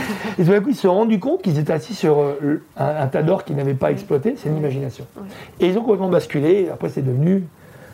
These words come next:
Speaker 2: des sortes de Lego. Et moi, depuis ce jour-là, je me suis dit, c'est pas un coup, cette méthode,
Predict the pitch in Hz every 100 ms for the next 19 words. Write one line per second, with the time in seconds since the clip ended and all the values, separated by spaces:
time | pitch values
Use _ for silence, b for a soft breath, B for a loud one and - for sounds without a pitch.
0 | B 139 135 156 147 131 - - 175 180
1 | 175 214 190 185 190 147 160 170 247 -
2 | - B B - - 135 240 180 - 196
3 | - b b b b - 190 202 185 151
4 | 226 127